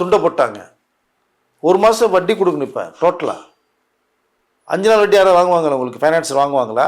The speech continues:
வாங்க மாட்டாங்க. ஒரு மாசம் வட்டியை கேட்பாங்க. ஒன்பதாம் தேதி ரிலீஸ் ஆயிருந்ததுன்னா, இந்த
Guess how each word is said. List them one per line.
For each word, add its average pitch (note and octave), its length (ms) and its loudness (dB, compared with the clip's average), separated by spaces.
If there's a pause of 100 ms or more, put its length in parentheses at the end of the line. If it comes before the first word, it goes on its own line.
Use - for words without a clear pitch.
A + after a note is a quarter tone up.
(160)
வாங்க G#3 220 0
மாட்டாங்க. G2+ 280 -8 (540)
ஒரு D#3+ 140 2
மாசம் F#3 180 2
வட்டியை F3+ 220 2
கேட்பாங்க. A#2+ 320 -4 (1300)
ஒன்பதாம் G3 420 2
தேதி G#3+ 160 4
ரிலீஸ் A3+ 300 0
ஆயிருந்ததுன்னா, F#3+ 460 2 (120)
இந்த F#3 120 0